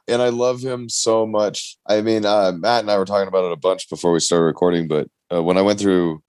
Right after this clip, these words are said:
my, like, last breakup, I started rewatching a bunch of Harmontown live videos on YouTube from years ago before it was over.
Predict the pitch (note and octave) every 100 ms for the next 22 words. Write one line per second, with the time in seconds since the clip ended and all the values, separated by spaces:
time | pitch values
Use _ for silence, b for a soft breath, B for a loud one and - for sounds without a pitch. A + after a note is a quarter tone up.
0 | - E2+ E2+ D#2 F2 F2 - D#2 F#2 F2
1 | D2+ C#2+ C#2 - E2+ D#2 D#2 D#2+ D#2+ D#2+
2 | - D#2 D#2+ D#2+ D2 D#2+ D#2+ E2 F2 E2+
3 | E2+ E2 _ - D2+ D#2+ F2 F#2 F#2+ F#2+
4 | F#2+ F2 D#2 E2+ F#2+ A2 G#2+ A2 G#2+ G#2+
5 | A2 A2 A2 A2 A2 A#2 G#2+ A2+ A2+ A2+
6 | A#2+ B2+